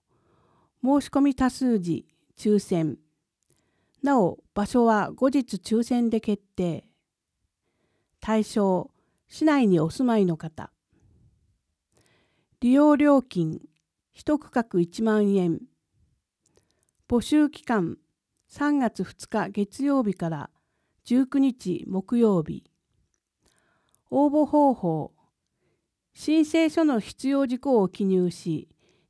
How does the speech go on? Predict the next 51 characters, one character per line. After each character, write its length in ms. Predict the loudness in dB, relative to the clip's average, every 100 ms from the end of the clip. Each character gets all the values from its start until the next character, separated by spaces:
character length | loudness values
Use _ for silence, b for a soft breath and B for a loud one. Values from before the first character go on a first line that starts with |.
| -8
持 120 | -8
参、 440 | -2 -2 0 -4 -10 _ _ _ _ -4
郵 220 | -4 -4
送、 480 | -4 -4 -2 -6 -10 _ _ _ _
フ 60 |
ァ 80 | -8
ッ 60 | -8 _
ク 60 |
ス、 300 | -18 -12 -12 -14 _ _ _ _ _
メ 240 | -2 2 4
ー 20 |
ル 120 | 2
の 300 | 0 -2 -6 _ -4
ど 100 | -2
れ 120 | 0
か 100 | 2
の 140 | 0
方 240 | 0 -2 0
法 220 | -2 -2
で 260 | -2 -4 -8
担 220 | -8 -6 -6
当 240 | -4 -4
に 140 | -4
提 260 | -2 -2 -4
出 180 | -4 -8
し 80 | -6
て 140 | -6
く 80 | -4
だ 100 | -6
さ 240 | -8 -12
い。 160 | -12 -16 _ _ _ _ _ _ _ _ _ _ _ _ -6
な 180 | -2 0
お、 180 | 0 -4
申 300 | -10 -2 0
請 260 | 0 0 0
書 160 | 0 -2
は 220 | -4 -6 _ _ _ _
担 220 | -4 -2
当 260 | -2 -2 0
窓 260 | 0 -2 -4
口 260 | -6 -6
に 240 | -4 -4 -6
備 300 | _ -6 -2
え 40 | 0
置 220 | 0 -2
い 60 | -2
て 120 | 0
い 140 | 0
る 100 | -2
ほ 100 | -6
か、 300 | -10 -16 -18